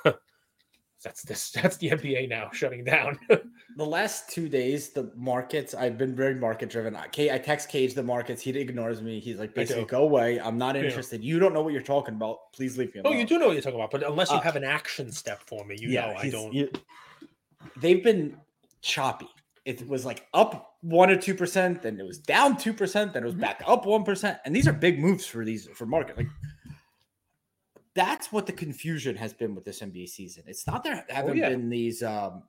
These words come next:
Speaker 2: amazing performances.
Speaker 1: Oh,
Speaker 2: It's
Speaker 1: yeah.
Speaker 2: been, for every amazing performance, there's been, like, Ja dunks on this guy and then he's out. Zion
Speaker 1: The
Speaker 2: has
Speaker 1: parodies
Speaker 2: amazing
Speaker 1: everywhere. Tatum started off like an M V P and now he's playing like crap. But the Celtics as a team look great this week as opposed to how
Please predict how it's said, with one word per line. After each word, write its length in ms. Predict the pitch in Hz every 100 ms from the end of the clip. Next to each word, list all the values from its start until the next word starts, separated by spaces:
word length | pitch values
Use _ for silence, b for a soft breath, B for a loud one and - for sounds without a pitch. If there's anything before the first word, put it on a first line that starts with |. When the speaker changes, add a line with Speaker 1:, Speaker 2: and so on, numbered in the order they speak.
| _ 135
Speaker 2:
amazing 540 | 143 135 135 131 127
performances. 680 | 127 - 196 165 127 113 160
Speaker 1:
Oh, 60 |
Speaker 2:
It's 80 | 247
Speaker 1:
yeah. 40 | 226
Speaker 2:
been, 240 | 135 127 b b -
for 100 | 226
every 160 | 262
amazing 400 | 190 170 226 214
performance, 560 | 151 147 208 226 180 -
there's 180 | 160 139
been, 160 | 151
like, 240 | 147 143 - B _ -
Ja 200 | 180 214
dunks 360 | 165 233 254
on 100 | 165
this 120 | 139 -
guy 200 | 131 120
and 120 | 120
then 100 | 120
he's 140 | 120
out. 300 | 131 - -
Zion 340 | 143 190 208 151
Speaker 1:
The 60 |
Speaker 2:
has 160 | 165 190
Speaker 1:
parodies 220 | 175 143
Speaker 2:
amazing 120 | 160
Speaker 1:
everywhere. 460 | 196 135 110 98 -
Tatum 340 | - 165 170 147
started 280 | 160 143
off 100 | 147
like 120 | 147 135
an 60 |
M 100 | 139
V 80 | 131
P 200 | 131 180
and 80 | 120
now 140 | 120
he's 120 | 135
playing 260 | - 135 123
like 160 | 123 -
crap. 300 | 160 175 -
But 120 | 110
the 60 | 117
Celtics 400 | - 214 156 135
as 140 | 120
a 40 |
team 280 | 117 262 247
look 160 | 127 120
great 320 | 123 220 269
this 200 | 135 -
week 200 | 131 131
as 100 | 120
opposed 320 | - 143 135
to 80 | 127
how 140 | 120